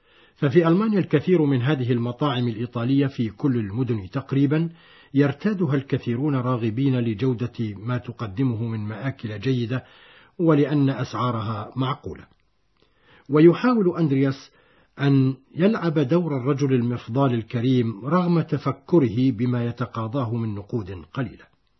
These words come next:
وتختار السيدة بيرغر سلطة كمقبلات ثم سمكا، بينما يطلب أندرياس قطعة من البيتزا وهي خبز مخبوز بالجبن والطماطم والزعتر وما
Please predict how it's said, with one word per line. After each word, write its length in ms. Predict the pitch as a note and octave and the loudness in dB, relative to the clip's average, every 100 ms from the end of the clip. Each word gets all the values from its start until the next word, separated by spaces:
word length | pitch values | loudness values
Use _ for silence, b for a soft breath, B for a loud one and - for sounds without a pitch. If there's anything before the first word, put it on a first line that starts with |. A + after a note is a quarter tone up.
| _ _ _ _ _ _ | _ _ _ _ _ _
وتختار 760 | G#2+ G2 E2 G#2 F#2+ - B2+ F#2 | -10 -10 -10 -12 -10 -6 -6 -6
السيدة 500 | - G#2+ G2 A#2+ G2+ | -12 -12 -8 -8 -10
بيرغر 520 | G#2+ G#2 D3+ A#2 D3 C#3+ b b _ - | -8 -2 -2 0 -4 -6 b b _ -2
سلطة 600 | F#3 E3 D3 - D3 D3 | 0 0 -2 -2 -2 -2
كمقبلات 960 | - C3+ B2 - B2 F2+ A2+ B2 C3+ - D3+ D#3+ b b b | -2 -2 -2 -2 -6 -4 -4 -2 -2 -2 -4 -6 b b b
ثم 340 | - B2+ G2 A2+ | -4 -4 -4 -6
سمكا، 500 | - F2 D#2 - - _ _ _ _ _ _ _ - | -4 -4 -6 -16 -20 _ _ _ _ _ _ _ -8
بينما 540 | A#2+ B2 G2+ A2 C3+ | -2 -2 -4 -4 -2
يطلب 420 | C3+ C#3 E3 C#3 A#2+ | 0 -2 -2 -2 -2
أندرياس 420 | C#3+ D3+ D#3+ E3+ | -2 0 0 0
قطعة 500 | - G3 D3 - D3 | -6 -8 -6 -2 0
من 280 | C#3 B2+ B2+ | 0 0 0
البيتزا 600 | B2 D#3 - C3 D#3 - b _ | 0 -2 -2 -2 -4 -6 b _
وهي 280 | C#3 C3 C3+ | 0 4 4
خبز 420 | B2+ F#3 C3+ G#2+ C#3 D3+ D3+ b b | 2 -2 -2 0 0 -2 -8 b b
مخبوز 540 | B2 A2+ F#2+ A2+ D3 B2+ | -4 -4 -4 -2 0 2
بالجبن 720 | B2+ G#2+ G#2+ F#2 B2 A#2 G2+ | 0 -2 -4 -2 -2 -4 -4
والطماطم 800 | G#2+ C#3 - B2+ B2 C3 B2 A2+ | -6 -6 -2 -2 -2 -2 -2 -2
والزعتر 600 | A#2 A#2 G#2+ - A#2+ A2+ b b b b | -4 -4 -4 -4 -6 -8 b b b b
وما 540 | A2+ A#2 A2 G#2 G#2 | -6 -4 -4 -4 -8